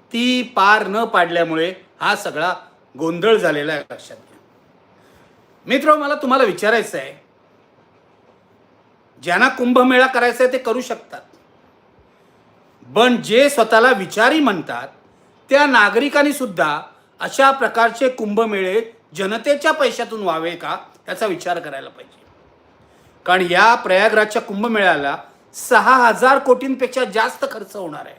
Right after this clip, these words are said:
हे सहा हजार कोटी जर जनतेला उपयोगी पडेल अशा कामांवर वापरले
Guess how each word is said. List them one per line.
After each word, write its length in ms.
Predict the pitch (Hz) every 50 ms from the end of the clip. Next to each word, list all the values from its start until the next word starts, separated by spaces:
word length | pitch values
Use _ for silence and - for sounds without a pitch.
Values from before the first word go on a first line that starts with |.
| _ _ _ _ _ _ _ _ _ _ _ _ _ _ _ _ _ _ -
हे 180 | 190 247 294 294
सहा 340 | 294 - 240 214 220 240
हजार 260 | 240 226 226 233 226 220
कोटी 580 | 226 - 202 185 - - 175 151 160 190 - _ _ _ _ _ _ _ _ -
जर 400 | 127 147 208 240 254 277 285 285 302 - - _ _ _ _ _ _ _ _ _ _ 117 -
जनतेला 760 | 175 190 196 214 220 220 226 247 233 226 233 247 269 277 269
उपयोगी 380 | 190 165 - 220 254 277 262 294
पडेल 280 | 277 - 226 220 226 220
अशा 180 | 208 - 240
कामांवर 500 | 214 - 208 190 190 190 202 208 214 214
वापरले 520 | 208 185 190 190 202 220 202 175 147 143